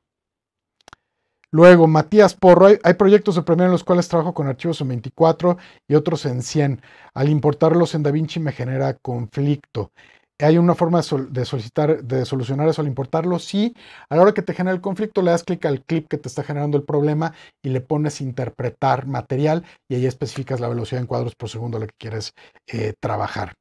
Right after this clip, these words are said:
Eh, Rafael Genaro, me interesa participar en el curso. Este, te invitamos a que vayas a cinedigital punto t v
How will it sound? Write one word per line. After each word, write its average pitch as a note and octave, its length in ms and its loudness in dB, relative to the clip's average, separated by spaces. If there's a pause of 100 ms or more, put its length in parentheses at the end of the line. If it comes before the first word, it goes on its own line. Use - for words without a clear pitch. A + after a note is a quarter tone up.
(600)
Eh, D3+ 640 6 (440)
Rafael G3 460 6
Genaro, G3+ 340 4
me E3+ 80 2
interesa F3 340 0
participar D3 480 -2
en F3 80 0
el D3 140 -2
curso. F#3+ 420 0 (420)
Este, D3 440 0 (360)
te E3 60 0
invitamos E3 420 0
a G#3+ 60 -8
que - 80 -6
vayas G3+ 220 -2
a - 20 -12
cinedigital G3+ 520 -4
punto G3+ 280 -6
t E3+ 160 -2
v F#3 240 2